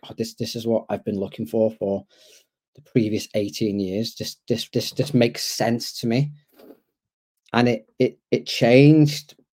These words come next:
my coaching career, 'cause at that, at that point, first lockdown, I was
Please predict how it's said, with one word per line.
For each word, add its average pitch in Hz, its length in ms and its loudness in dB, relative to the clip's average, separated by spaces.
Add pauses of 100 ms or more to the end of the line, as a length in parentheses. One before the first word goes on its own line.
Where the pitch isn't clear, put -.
(120)
my 110 140 -4
coaching 113 420 -2
career, 139 400 2
'cause - 200 -10
at - 180 -8
that, 147 180 0
at 143 220 -2
that 143 260 0
point, 147 400 4
first 135 300 0
lockdown, 131 460 0
I 147 40 2
was 147 100 -2